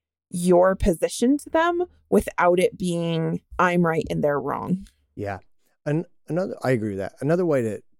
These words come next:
Speaker 2: to sort of present that your position without "I'm right and they're wrong" is a purpose story,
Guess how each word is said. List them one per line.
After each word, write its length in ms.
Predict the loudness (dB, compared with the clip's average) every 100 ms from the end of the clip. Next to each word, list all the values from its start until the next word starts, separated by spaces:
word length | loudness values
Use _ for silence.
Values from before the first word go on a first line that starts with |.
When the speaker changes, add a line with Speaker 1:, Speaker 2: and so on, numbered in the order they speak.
| -12
Speaker 2:
to 80 | -6
sort 100 | -6
of 100 | -6
present 460 | -6 -6 -6 -8 -8
that 140 | -10 -10 -8
your 340 | -4 -2 -2
position 640 | -4 -8 -6 -8 -8 -10 -8
without 340 | -8 -8 -8 -10
"I'm 240 | -10 -10 -8
right 200 | -10 -12
and 160 | -12
they're 160 | -10 -10
wrong" 300 | -10 -12 -14 -12
is 180 | -12 -10
a 80 | -12
purpose 400 | -4 -4 -4 -12
story, 440 | -10 -12 -12 -18